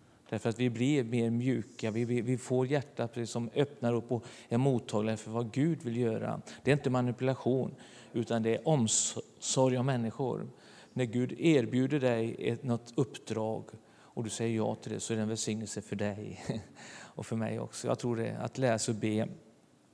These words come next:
och be för dem som vi, både vi vet vad bön gör i våra egna liv, men också vad bön gör i andras liv. Jag skulle tala lite grann om att utrusta dig genom Guds ord. Om, att us-, ut-,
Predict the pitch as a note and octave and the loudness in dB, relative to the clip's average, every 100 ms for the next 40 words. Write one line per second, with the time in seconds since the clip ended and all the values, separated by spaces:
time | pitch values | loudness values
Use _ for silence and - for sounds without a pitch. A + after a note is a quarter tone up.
0 | _ - - - - - - - - A2+ | _ -4 -4 -4 -20 -18 -20 -10 -4 4
1 | A2 G#2+ - A2+ G#2+ G#2 G#2+ G#2 G#2+ C3+ | 4 4 2 4 4 4 2 2 6 8
2 | C3 C#3 C#3 C3+ B2 - C3+ B2 A#2 B2 | 10 8 8 6 6 6 4 6 6 6
3 | A2 A2 A#2 A#2 B2+ B2+ G#2 G#2 A2+ A2 | 4 4 4 6 8 8 6 4 4 4
4 | A2 B2 A2+ - A2 A2+ A2+ A2+ A2 A2+ | 2 4 4 2 2 4 4 4 4 4
5 | A2+ G#2+ - - - A#2 B2 A2+ G#2+ G#2+ | 2 -2 -10 -18 -2 4 6 6 4 4
6 | A2+ - G#2+ A2 G2 - - - - - | 2 2 0 0 0 -6 -14 -20 -20 -16
7 | - - - C#3 B2+ D#3 F#3 D3 E3+ C#3 | -16 -16 6 8 8 4 4 4 4 2
8 | C3 B2 B2 D#3+ C3+ A#2+ A2+ C#3 A#2+ A#2+ | 4 2 4 2 2 0 0 2 2 4
9 | A#2 B2+ A#2+ A#2 - A#2+ D#3 C3 E2+ F2+ | 2 2 2 2 2 2 2 2 -2 -2
10 | A2 - - - - - - A#2+ A2+ A2 | -4 -6 -18 -20 -20 -20 -10 -6 -6 -8
11 | - - - - - - - C#3 - - | -16 -20 -20 -20 -20 -20 -4 -2 -2 -4
12 | C#3 | -6